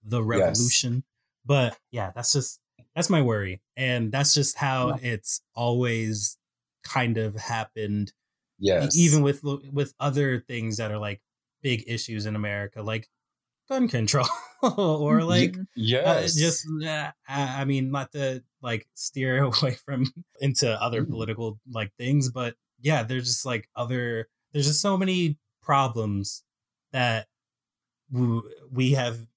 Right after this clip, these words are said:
Speaker 1: m-, been made
Speaker 2: Mm-hmm.
Speaker 1: aware of because of how, like, connected we are with, like, social,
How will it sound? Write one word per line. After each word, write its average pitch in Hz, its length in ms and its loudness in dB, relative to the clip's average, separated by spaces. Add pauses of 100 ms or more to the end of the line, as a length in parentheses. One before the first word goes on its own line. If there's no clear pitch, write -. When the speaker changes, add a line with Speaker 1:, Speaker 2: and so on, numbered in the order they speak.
(180)
Speaker 1:
m-, 120 340 -2
been 123 340 -2
made 117 340 -2 (140)
Speaker 2:
Mm-hmm. - 260 -2
Speaker 1:
aware 127 500 2
of 104 420 -4 (380)
because 120 720 -2
of 107 280 -8
how, 110 340 -2 (100)
like, 104 220 -10
connected 113 340 -8
we 107 80 -8
are 101 140 -4
with, 101 180 -8
like, 107 140 -10
social, 107 280 -6